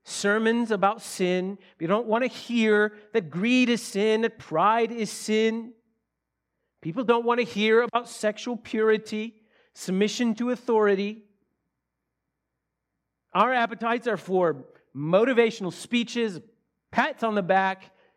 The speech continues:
people who tell us how good we are and how, turns out, God wants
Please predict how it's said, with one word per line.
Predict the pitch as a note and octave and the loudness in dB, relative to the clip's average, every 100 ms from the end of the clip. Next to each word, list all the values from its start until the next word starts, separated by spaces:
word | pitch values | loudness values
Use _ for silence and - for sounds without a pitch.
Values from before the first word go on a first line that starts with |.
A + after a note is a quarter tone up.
| _ _ _ _ | _ _ _ _
people | G3+ G3 | -4 -2
who | F#3+ | -2
tell | A3 G3+ | 0 0
us | |
how | G3 E3+ | 0 -2
good | C#3 F3+ C4+ | 0 0 2
we | B3 A#3 | 2 4
are | G3 G3 G3 | 4 4 2
and | G#3 C#3+ | -2 -2
how, | D#3 F3 D#3 - _ _ _ _ _ | 0 0 -2 -12 _ _ _ _ _
turns | A#3+ C#4 C#4 | 0 2 4
out, | D4+ C4+ G#3 | 2 2 0
God | G3+ C#4 C4+ | 0 2 0
wants | B3+ A#3 | -2 -2